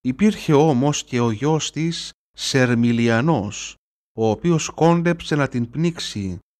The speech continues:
μόλις έμαθε ότι η μητέρα του έγινε χριστιανή. Γλίτωσε τον βέβαιο θάνατο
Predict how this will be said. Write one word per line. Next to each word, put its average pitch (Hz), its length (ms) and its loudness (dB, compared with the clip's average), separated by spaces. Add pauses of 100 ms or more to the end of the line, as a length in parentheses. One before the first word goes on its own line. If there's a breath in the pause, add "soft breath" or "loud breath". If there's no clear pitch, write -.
(140)
μόλις 120 420 2
έμαθε 123 360 0
ότι 113 220 -4
η 110 60 -2
μητέρα 113 460 -2
του 110 240 -8
έγινε 110 360 -2
χριστιανή. 113 720 -2 (1200)
Γλίτωσε 143 600 0
τον 117 200 0
βέβαιο 113 380 2
θάνατο 139 640 -2